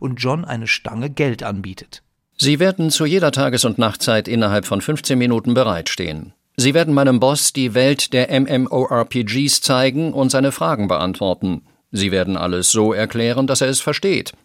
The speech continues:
Speaker 2: All das werden Sie tun, ohne sich zu beschweren oder dessen überdrüssig zu werden. Und Sie werden niemandem erzählen, was Sie tun. Als Ausgleich erhalten Sie ein wöchentliches Gehalt von einhunderttausend Dollar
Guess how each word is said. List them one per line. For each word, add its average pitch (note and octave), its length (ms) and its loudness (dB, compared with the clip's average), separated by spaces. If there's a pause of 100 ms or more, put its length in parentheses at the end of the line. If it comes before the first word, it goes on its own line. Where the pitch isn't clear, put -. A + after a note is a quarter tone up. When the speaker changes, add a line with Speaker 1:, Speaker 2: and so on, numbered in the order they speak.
(320)
Speaker 2:
All F#2 160 -2
das C#3+ 400 0
werden G2+ 220 -2
Sie G2+ 140 -2
tun, E3+ 420 -2
ohne E3 240 0
sich C#3 220 -2
zu A#2+ 100 -2
beschweren A2 560 0
oder G#2+ 240 -2
dessen G#2+ 260 -2
überdrüssig G#2 600 -2
zu G#2 120 -2
werden. G2 380 0 (260)
Und G#2+ 100 -6
Sie G2+ 140 -2
werden G2 240 0
niemandem F#2 380 0
erzählen, G2 540 0
was D2+ 140 -4
Sie - 100 -6
tun. F2 340 -4 (560)
Als - 180 -6
Ausgleich B2+ 520 0 (240)
erhalten C#3 380 -2
Sie A#2 160 -2
ein F#2 160 -2
wöchentliches A2+ 520 -2
Gehalt A2+ 380 0
von G2+ 220 -2
einhunderttausend A#2 840 -2
Dollar G#2 360 2